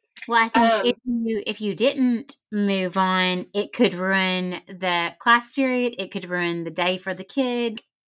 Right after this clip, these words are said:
Speaker 1: I think, uh, many times I see things happen, and even at home I do it sometimes. I blow something up. I created this mess when it could have just been,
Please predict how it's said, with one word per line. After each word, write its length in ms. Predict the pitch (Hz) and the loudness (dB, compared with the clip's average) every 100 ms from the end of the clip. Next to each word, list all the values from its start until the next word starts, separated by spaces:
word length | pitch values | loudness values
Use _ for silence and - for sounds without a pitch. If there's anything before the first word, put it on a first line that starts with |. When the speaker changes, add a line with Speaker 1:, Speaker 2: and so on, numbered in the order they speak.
| _ _ _ _ - | _ _ _ _ -4
Speaker 1:
I 80 | 214 | -2
think, 220 | 277 254 | 0 0
uh, 140 | 196 - - | -2 -6 -8
many 400 | 208 208 226 233 | -2 0 0 -2
times 520 | 233 220 214 190 - - | 0 0 2 0 -4 -2
I 120 | 185 | -2
see 500 | 180 - 202 196 185 - | -2 -4 -2 -4 -8 -8
things 300 | 190 175 - | -8 -8 -2
happen, 800 | 190 190 - 180 170 170 170 170 _ _ _ _ 185 | 0 0 -4 -6 -6 -8 -10 -14 _ _ _ _ -8
and 160 | 180 | -6
even 300 | 196 220 330 | -6 -4 -4
at 140 | 415 - 302 | -6 -2 -2
home 280 | 381 392 | -2 -4
I 120 | 214 202 | -6 -4
do 240 | - 202 | -4 -4
it 140 | - - | -6 -4
sometimes. 920 | 196 196 185 165 170 185 196 - - _ - _ | -6 -2 -2 -2 -2 -4 -8 -10 -14 _ -20 _
I 180 | 202 196 | 0 0
blow 360 | 190 190 196 233 | 0 -2 0 0
something 480 | - 277 285 269 - | 2 2 4 2 2
up. 320 | - 254 - - _ _ 190 | 2 2 0 -14 _ _ 0
I 500 | 185 208 220 240 240 | 2 4 2 0 -2
created 460 | - 233 190 185 160 | -2 0 0 -2 -6
this 220 | 160 - | -6 -2
mess 500 | 147 151 - - - _ | -4 -2 0 0 0 _
when 140 | 202 190 | 0 0
it 120 | 185 | 0
could 140 | - 202 | 0 2
have 140 | 185 | 2
just 320 | 190 180 - | 0 -2 -2
been, 520 | 185 170 170 165 160 | 0 0 0 -2 -6